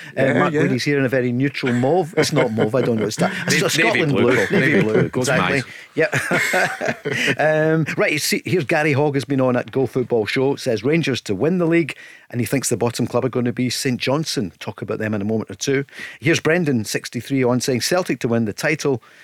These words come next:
Speaker 1: and either Motherwell or Saint Johnstone to be relegated. Callum's been on, Rangers to win the title.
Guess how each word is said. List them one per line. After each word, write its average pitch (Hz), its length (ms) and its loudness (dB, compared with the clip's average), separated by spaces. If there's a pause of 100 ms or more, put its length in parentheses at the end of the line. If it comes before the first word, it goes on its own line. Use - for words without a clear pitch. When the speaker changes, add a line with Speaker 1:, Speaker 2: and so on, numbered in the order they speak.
(240)
Speaker 1:
and 120 240 -2
either 151 240 -2
Motherwell 131 480 2
or 127 160 0
Saint 120 220 -4
Johnstone 131 540 0
to - 140 -6
be 131 140 -4
relegated. 139 760 -2 (220)
Callum's 180 380 0
been 131 180 0
on, 113 200 2
Rangers 143 360 2
to 131 100 -4
win 120 120 0
the 107 80 0
title. 139 420 -2